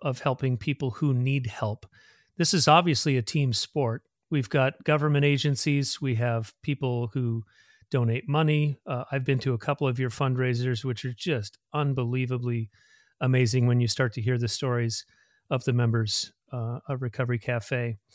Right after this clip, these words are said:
Where are we in this struggle in Seattle? I mean, what, what work is left to be done? And what are some of the realities that we need to just point out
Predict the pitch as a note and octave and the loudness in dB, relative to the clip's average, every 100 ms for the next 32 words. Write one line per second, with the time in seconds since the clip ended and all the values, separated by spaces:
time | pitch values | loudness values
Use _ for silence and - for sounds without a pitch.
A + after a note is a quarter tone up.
0 | - _ _ _ A#3+ D#4 C#4 D3+ E3+ C3 | -20 _ _ _ -2 2 6 8 8 6
1 | A#2 A2+ - C#3+ C#3 C3+ B2 B2+ B2 - | 2 0 -2 2 4 4 2 2 2 0
2 | - - - C3 A#2+ G#2+ G#2+ D#3 C3 A#2+ | -2 -4 -4 0 -2 -2 -4 -2 0 0
3 | - A2+ G#2+ G#2 G2+ G#2+ _ - C#3 C#3 | 0 -2 -2 -4 -8 -12 _ -2 2 2
4 | C#3 - F#3 G3 A3 A#3+ - G#3+ A#3+ G3+ | 0 -4 -10 -4 -2 -4 -4 -4 -4 0
5 | E3+ F3+ E3 B2+ C#3+ D3 D#3+ - C#3 C3 | 0 0 0 0 0 2 0 -2 -2 -2
6 | A#2 A#2+ A#2 A#2 - - _ _ _ - | 0 0 2 -2 -6 -20 _ _ _ -2
7 | C#3+ E3 - _ _ - A#3 A#3 A#3+ A3+ | 0 0 -6 _ _ -6 -2 -2 0 0
8 | D#3+ D3+ D3 E3+ C#3+ A#2 D3 C#3 C3+ C3 | 2 4 4 4 2 0 -2 -2 -2 -2
9 | D3 C3+ - - D#3 B2+ C3+ C#3 C3 | -2 -2 -4 -2 0 2 2 0 -2